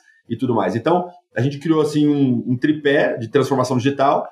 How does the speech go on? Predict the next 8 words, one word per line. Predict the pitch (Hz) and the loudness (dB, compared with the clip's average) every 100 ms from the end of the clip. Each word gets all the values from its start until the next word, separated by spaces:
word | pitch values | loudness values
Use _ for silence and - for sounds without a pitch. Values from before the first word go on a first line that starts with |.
| _ _ - | _ _ -2
uma | 143 139 | -2 0
frente | 139 131 - 113 - | 0 0 -4 -14 -6
de | 120 - | -4 -4
inteligência | 123 143 131 131 127 | -2 2 2 2 0
artificial, | 120 - - 123 117 - - _ _ _ | -2 -4 -2 2 2 2 -4 _ _ _
é, | 104 104 101 98 90 87 87 85 | 0 2 2 2 2 0 0 0
muito | 117 139 - | 0 0 2
forte, | 127 139 165 - | 2 2 0 -4